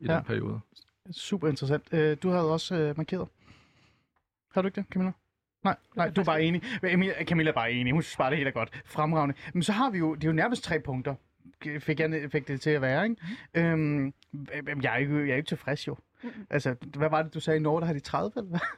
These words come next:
Speaker 4: Ja, de har tre hundrede,
Speaker 2: <laughs> Det er tre hundrede
Speaker 4: eller
Speaker 2: år, ja, det er rigtigt.
Speaker 4: De har også sat, øh, hvad var det, tre hundrede og tres millioner om året af til at
Speaker 2: Det er ikke
Speaker 4: implementere
Speaker 2: nok.
Speaker 4: deres handleplan.
Speaker 2: Det er ikke nok.
Speaker 4: Så, øh,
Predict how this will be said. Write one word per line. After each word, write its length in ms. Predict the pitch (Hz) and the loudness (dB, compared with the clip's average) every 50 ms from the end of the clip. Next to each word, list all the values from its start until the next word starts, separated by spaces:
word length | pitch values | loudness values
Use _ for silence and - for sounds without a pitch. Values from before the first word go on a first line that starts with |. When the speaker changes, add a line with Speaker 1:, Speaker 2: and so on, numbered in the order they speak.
| - - - - _ - - | -12 -20 -20 -20 _ -8 -4
Speaker 4:
Ja, 80 | - 226 - - | -4 -2 -2 0
de 80 | 220 190 | 0 0
har 140 | 185 190 | 0 -2
tre 220 | 185 - - 202 185 | -4 -4 -4 -4 -2
hundrede, 280 | 170 214 254 269 240 190 175 | 0 0 0 2 2 0 0
Speaker 2:
<laughs> 40 | 170 | 2
Det 80 | 190 | 2
er 40 | 185 | 2
tre 200 | 190 165 208 226 | 2 4 2 2
hundrede 180 | 214 202 208 196 | 4 4 4 4
Speaker 4:
eller 120 | 190 202 202 | 4 2 2
Speaker 2:
år, 40 | 185 | 2
ja, 100 | 175 175 | 2 0
det 80 | 180 190 | 0 0
er 60 | - | 0
rigtigt. 280 | 160 165 - - 151 - | -2 -2 -2 -4 -4 -2
Speaker 4:
De 100 | 233 220 | -2 0
har 120 | 196 202 | 0 0
også 120 | 240 240 | 0 0
sat, 240 | - 247 220 190 - | 0 0 -2 -2 -2
øh, 380 | 208 196 185 185 180 180 185 175 180 - - | -4 -2 -2 -2 -2 -4 -6 -8 -12 -12 -8
hvad 100 | - 214 | -8 -6
var 120 | 202 202 196 | -4 -4 -4
det, 140 | 190 202 - | -4 -6 -10
tre 120 | - 262 | -10 -8
hundrede 220 | 247 254 247 226 | -6 -6 -6 -6
og 40 | 220 | -6
tres 260 | - - 277 277 - | -8 -10 -12 -10 -6
millioner 340 | - 240 233 254 262 262 233 | -6 -6 -4 -4 -4 -4 -4
om 100 | 208 202 - | -6 -6 -4
året 300 | 220 240 277 277 214 - | -4 -4 -2 -4 -4 -4
af 180 | - 220 247 254 - 247 | -4 -4 -4 -4 -6 -8
til 100 | - - | -6 -4
at 40 | 240 | -2
Speaker 2:
Det 0 | |
er 40 | 226 | -2
ikke 40 | 202 196 | -2 -4
Speaker 4:
implementere 400 | 196 - - 135 131 120 113 285 | -2 0 2 2 2 2 2 2
Speaker 2:
nok. 80 | 127 123 | 2 2
Speaker 4:
deres 120 | 104 - | 0 -2
handleplan. 440 | 233 247 254 294 233 - 247 220 190 | -2 -2 -2 -4 -4 -4 -4 -4 0
Speaker 2:
Det 60 | 156 | 0
er 40 | 135 | 0
ikke 120 | 131 120 123 | 2 2 2
nok. 160 | 123 120 117 | 2 2 2
Speaker 4:
Så, 80 | - | 2
øh, 400 | 220 202 190 185 185 180 180 180 | 2 2 2 2 0 0 -2 -4